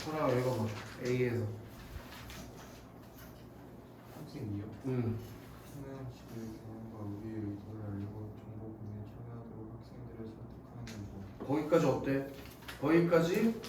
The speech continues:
Speaker 1: 일부 의견을 인정한 거 맞지? 그 뒤에도 이거.
Speaker 2: 그런데 소통할 매체에 대해서는 나랑 생각이 달라.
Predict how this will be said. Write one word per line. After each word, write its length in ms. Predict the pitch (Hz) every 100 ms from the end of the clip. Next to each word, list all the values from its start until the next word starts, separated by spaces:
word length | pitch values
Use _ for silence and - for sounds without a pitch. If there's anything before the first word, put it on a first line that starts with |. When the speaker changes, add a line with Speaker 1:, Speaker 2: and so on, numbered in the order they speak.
| -
Speaker 1:
일부 480 | 139 160 170 170 170
의견을 460 | 160 165 165 156 139
인정한 400 | 160 165 165 170
거 80 | 147
맞지? 420 | 135 - 147 110 107 - - - - - - -
그 80 |
뒤에도 380 | 123 - 147 131 123
이거. 180 | 113 104 - - - - - - - - - - - - - -
Speaker 2:
그런데 260 | 117 113 113
소통할 440 | 113 - - 131 117
매체에 280 | 104 - 123 110
대해서는 300 | 107 107 110 104 104
나랑 180 | 104 104
생각이 460 | - - - -
달라. 140 | 104